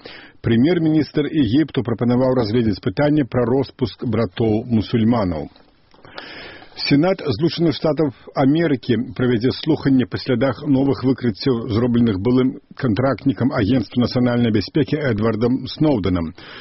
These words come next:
Пра гэта заявіў старшыня юрыдычнага камітэту Сенату, дэмакрат са штата Вермант Патрык Ліхі. Вашынгтон Пост апублікавала перададзеную Сноўдэнам службовую дакумент Агентства нацыянальнай бяспекі,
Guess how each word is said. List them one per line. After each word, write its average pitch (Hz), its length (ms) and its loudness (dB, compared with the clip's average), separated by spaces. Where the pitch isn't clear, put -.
Пра 117 180 2
гэта 139 220 0
заявіў 127 420 2
старшыня 127 460 0
юрыдычнага 113 480 0
камітэту 110 400 0
Сенату, 131 400 0
дэмакрат 113 480 0
са 110 160 -4
штата 117 320 -2
Вермант 135 420 2
Патрык 117 480 -4
Ліхі. 120 380 0
Вашынгтон 147 540 2
Пост 156 320 0
апублікавала 127 720 0
перададзеную 123 720 0
Сноўдэнам 127 640 0
службовую 127 720 0
дакумент 127 720 0
Агентства 120 480 -2
нацыянальнай 117 480 0
бяспекі, 143 480 0